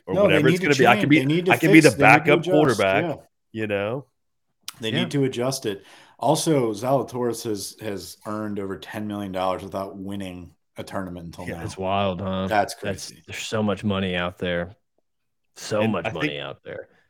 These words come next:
Speaker 2: It's
Speaker 1: Sepp
Speaker 2: all on
Speaker 1: Straka
Speaker 2: YouTube.
Speaker 1: was close. Sepp Straka, that's a guy that, uh, he's been playing very well.
Speaker 2: Yeah,
Speaker 3: Sepp
Speaker 2: he, he's a
Speaker 3: Straka's
Speaker 2: good
Speaker 3: one of
Speaker 2: field
Speaker 3: those
Speaker 2: player.
Speaker 3: literal grinders. Like, uh, look up his career earnings, and I bet it'll blow
Speaker 1: Yeah,
Speaker 3: your
Speaker 1: it's,
Speaker 3: mind.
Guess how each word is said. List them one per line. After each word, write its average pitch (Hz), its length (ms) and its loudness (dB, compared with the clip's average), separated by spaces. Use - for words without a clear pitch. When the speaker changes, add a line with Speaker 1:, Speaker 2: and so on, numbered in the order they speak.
Speaker 2:
It's 104 160 -10
Speaker 1:
Sepp 110 100 2
Speaker 2:
all 123 140 6
on 120 100 2
Speaker 1:
Straka 113 380 2
Speaker 2:
YouTube. 110 100 0
Speaker 1:
was 95 140 -6
close. 120 360 -4
Sepp - 240 2
Straka, 127 520 0
that's 117 260 -6
a 285 60 -4
guy 87 280 -2
that, 82 320 -8
uh, 80 420 -10
he's 123 140 -14
been 269 140 0
playing 87 320 -4
very 80 200 -10
well. 76 440 -10
Speaker 2:
Yeah, 214 120 4
Speaker 3:
Sepp 156 60 8
Speaker 2:
he, 139 60 8
he's 139 80 8
a 117 240 6
Speaker 3:
Straka's 107 80 0
Speaker 2:
good 139 120 8
Speaker 3:
one 101 100 4
of 101 60 2
Speaker 2:
field 120 120 2
Speaker 3:
those - 80 -2
Speaker 2:
player. 127 380 0
Speaker 3:
literal 107 520 0
grinders. 87 760 -4
Like, 92 180 -2
uh, 80 180 2
look 123 280 6
up 120 160 6
his 107 180 2
career 92 460 -2
earnings, 90 400 -4
and 92 100 -2
I 90 80 2
bet 92 300 -2
it'll 82 140 -2
blow 92 320 -4
Speaker 1:
Yeah, 190 180 6
Speaker 3:
your 170 80 0
Speaker 1:
it's, 80 240 2
Speaker 3:
mind. 50 180 -8